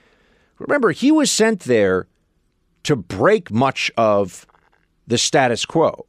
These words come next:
He was sent there to say, "I'm not gonna do it the way we're all supposed to do it anymore." And in foreign policy in particular, there's really no more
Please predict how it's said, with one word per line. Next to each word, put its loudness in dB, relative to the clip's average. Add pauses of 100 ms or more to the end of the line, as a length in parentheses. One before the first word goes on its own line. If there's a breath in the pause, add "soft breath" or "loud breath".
He 0
was 2
sent 0
there 4
to -2
say, 0
"I'm 0
not 0
gonna 0
do 2
it -4
the 0
way 2
we're 2
all 2
supposed -4
to -8
do 2
it 2
anymore." -2 (240 loud breath)
And 0
in 0
foreign 0
policy -2
in -4
particular, -4 (240 soft breath)
there's 0
really 0 (640)
no 2
more 2